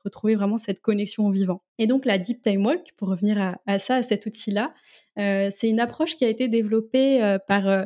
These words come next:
Sergio Marachin et, euh, et Stéphane Hardings, euh, du Schumacher College,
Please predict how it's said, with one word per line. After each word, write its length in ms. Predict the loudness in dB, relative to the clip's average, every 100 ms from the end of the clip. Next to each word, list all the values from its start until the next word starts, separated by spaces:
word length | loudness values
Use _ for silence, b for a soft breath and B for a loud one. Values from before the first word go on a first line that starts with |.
| b b -4
Sergio 400 | 0 2 4 2
Marachin 640 | 2 2 0 2 2 2 0
et, 260 | 2 4 4
euh, 280 | 4 0 0
et 120 | -2
Stéphane 420 | 0 0 2 4
Hardings, 540 | 4 2 2 2 0 -2
euh, 180 | -2
du 100 | -2
Schumacher 380 | -4 -2 0 0
College, 540 | 0 0 2 0 -2